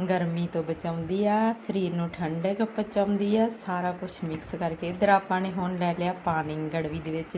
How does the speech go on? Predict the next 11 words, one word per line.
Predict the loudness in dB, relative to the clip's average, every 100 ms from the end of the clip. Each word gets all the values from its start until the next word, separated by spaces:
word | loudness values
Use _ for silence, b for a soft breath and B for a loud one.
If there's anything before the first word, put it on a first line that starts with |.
| -6
ਤੇ |
ਕੁਛ | -6 -6 -6 -8 0
ਪਾ | 2
ਲਈ | 4 2
ਆਪਾਂ | -2 0 -2
ਨੇ | -2 -4
ਖੰਡ | -4 0 0 0 B B B B B -2
ਤੇ | 0
ਇਹਦਾ | 2 0
ਆਪਾਂ | 0 0
ਸੀਰਪ | 0 -4 -4 -8